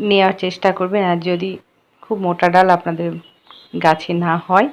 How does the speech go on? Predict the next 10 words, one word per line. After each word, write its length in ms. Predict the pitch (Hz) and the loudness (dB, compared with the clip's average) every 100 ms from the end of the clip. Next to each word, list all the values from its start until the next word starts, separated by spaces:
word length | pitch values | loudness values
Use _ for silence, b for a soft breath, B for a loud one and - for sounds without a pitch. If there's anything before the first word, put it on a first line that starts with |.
| - | 0
তাহলে 420 | 160 170 180 202 320 - _ _ _ _ _ _ _ _ _ _ _ _ - | 2 2 2 0 -4 -10 _ _ _ _ _ _ _ _ _ _ _ _ -20
সাইডে 500 | - 196 196 185 233 294 - _ _ _ _ _ _ | -12 -8 -4 6 6 4 -10 _ _ _ _ _ _
একটু 260 | 214 - 208 202 | -8 -4 -4 -2
কেটে 240 | 190 185 | -4 -2
নেবেন, 280 | 185 185 220 240 | -2 2 0 2
তাহলেই 420 | 175 165 180 202 220 | 2 2 2 2 2
হবে। 260 | 196 180 240 196 | 2 2 2 2
আমি 120 | 175 | 0
এখানে 260 | 170 180 180 180 | -2 -2 -4 -4
তিনটি 400 | 196 202 202 233 | -2 0 0 -4